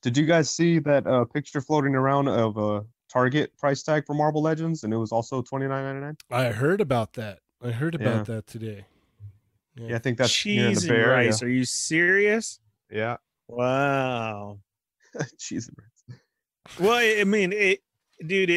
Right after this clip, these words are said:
Speaker 3: it's funny because that Spider-Man tag is always, and it's still up in one of ours, has always said twenty-four ninety-nine for the, uh, the,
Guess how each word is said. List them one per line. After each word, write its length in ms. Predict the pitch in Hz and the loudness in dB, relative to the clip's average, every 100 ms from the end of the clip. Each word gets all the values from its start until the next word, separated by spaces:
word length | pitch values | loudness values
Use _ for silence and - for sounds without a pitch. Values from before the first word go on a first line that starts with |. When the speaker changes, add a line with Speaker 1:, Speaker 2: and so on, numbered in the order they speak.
| 175 170 175 | 2 0 0
Speaker 3:
it's 160 | 151 139 | -4 -2
funny 260 | 190 185 | -2 -2
because 680 | 151 135 160 147 135 127 151 | -2 -4 0 0 0 -4 -6
that 200 | 143 143 | -2 -2
Spider-Man 520 | - 160 165 156 139 127 | -2 -2 0 0 -4 -2
tag 320 | 143 135 123 | 0 0 -2
is 100 | 117 | -2
always, 280 | 131 135 127 | 0 -2 -2
and 80 | |
it's 100 | 131 | -4
still 180 | - 160 | 0 2
up 140 | 156 151 | 2 0
in 80 | 147 | -4
one 140 | 151 | -4
of 80 | 139 | 0
ours, 400 | 160 135 131 - _ _ _ - | 0 2 0 -4 _ _ _ -6
has 120 | 135 | 0
always 300 | 143 147 127 | 2 2 2
said 180 | 160 131 | 0 0
twenty-four 520 | 143 139 123 143 131 - | -2 -4 -6 -8 -8 -6
ninety-nine 500 | 131 123 135 110 104 _ _ _ _ _ _ _ _ _ _ | -6 -4 -6 -8 -14 _ _ _ _ _ _ _ _ _ _
for 240 | 139 123 | 0 0
the, 340 | 117 123 120 120 | 0 0 2 2
uh, 360 | 113 110 110 - _ _ - | 0 -2 -6 -12 _ _ -8
the, 360 | 117 113 113 | -4 -2 -4